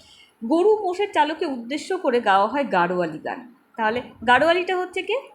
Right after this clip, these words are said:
গরু মোষের, গরু বা মোষের গাড়ির চালক, তাকে উদ্দেশ্য করে গাওয়া হয়। আর মহিষ কুড়ায়, আহ, যাওয়া প্রেমিকের উদ্দেশ্যে গাওয়া হয় মৈশাল বন্ধুর গান।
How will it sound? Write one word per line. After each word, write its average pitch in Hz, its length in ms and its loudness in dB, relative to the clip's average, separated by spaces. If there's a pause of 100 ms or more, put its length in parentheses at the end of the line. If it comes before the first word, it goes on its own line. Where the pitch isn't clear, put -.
গরু 302 300 0
মোষের, 277 500 -4 (260)
গরু 277 180 -4
বা 415 100 0
মোষের 311 340 -4
গাড়ির 269 360 0
চালক, 220 320 -2 (260)
তাকে 320 200 0
উদ্দেশ্য 180 440 -6
করে 160 220 -10
গাওয়া 151 240 -8
হয়। - 180 -16 (680)
আর 226 140 4
মহিষ 277 500 0
কুড়ায়, 269 340 4 (340)
আহ, 196 420 4 (520)
যাওয়া 240 260 4
প্রেমিকের 277 480 -2
উদ্দেশ্যে 339 340 -4
গাওয়া 226 260 4
হয় 285 160 -2
মৈশাল 262 440 0
বন্ধুর 165 420 -8
গান। - 140 -14